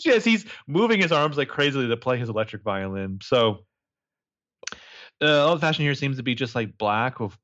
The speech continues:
gold sparkles. You mentioned, uh, T Swift's color palette for her butterflies works a lot better. I think, uh, for Swifties, you're either a butterflies person or you're a snake person.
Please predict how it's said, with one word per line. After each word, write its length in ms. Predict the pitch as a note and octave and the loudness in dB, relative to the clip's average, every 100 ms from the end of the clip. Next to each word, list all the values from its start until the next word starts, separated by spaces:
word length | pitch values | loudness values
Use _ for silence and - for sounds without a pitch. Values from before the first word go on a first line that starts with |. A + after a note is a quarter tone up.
| - | -4
gold 480 | G#2+ A2 A#2 A#2 A2+ | 0 2 2 0 -6
sparkles. 1040 | A2+ - - G#2+ - A2+ B2+ B2 B2 - | -14 -14 -6 -2 -2 -2 -2 -2 -2 -4
You 300 | A2+ A2 G#2+ | -2 0 0
mentioned, 500 | G#2+ A2 - A2 G2+ | 0 0 0 0 2
uh, 240 | A2 G2+ G2 | 2 2 2
T 160 | - | 0
Swift's 240 | B2+ A#2+ - | 0 -2 -2
color 280 | - A#2+ C3 | -2 0 0
palette 360 | C#3 C3+ C#3+ | -2 -2 -2
for 100 | - | -6
her 100 | G#2 | -8
butterflies 600 | G#2 A2 - C#3+ D3+ C#3+ | -2 -2 -2 0 0 0
works 180 | E3 - | -4 -4
a 60 | D#3+ | -2
lot 200 | D#3 D#3 | -2 0
better. 420 | D#3 D#3+ D#3+ D3+ _ - _ _ _ _ _ _ _ _ - | 0 0 -2 -4 _ -20 _ _ _ _ _ _ _ _ -8
I 100 | C3 | -2
think, 300 | F3 F#3+ G3+ | 2 2 2
uh, 500 | F#3 F3 F3 F3 E3+ | 2 4 2 2 0
for 420 | - F3+ F3 F3 | -2 -2 0 0
Swifties, 560 | D#3+ A#3+ A#3 C#3 A2+ - | 0 0 2 0 0 -6
you're 160 | C3 C3 | -4 -2
either 300 | C3+ C3 B2+ | 0 2 2
a 40 | |
butterflies 440 | A#2 C#3+ D#3 F3+ E3+ | 2 0 0 -4 -6
person 340 | - F3+ - | -6 -8 -6
or 100 | - | -8
you're 140 | - F#2 | -8 -10
a 40 | |
snake 360 | - A#2 G#2 - | -8 -6 -6 -6
person. 480 | - - - - | -14 -14 -14 -16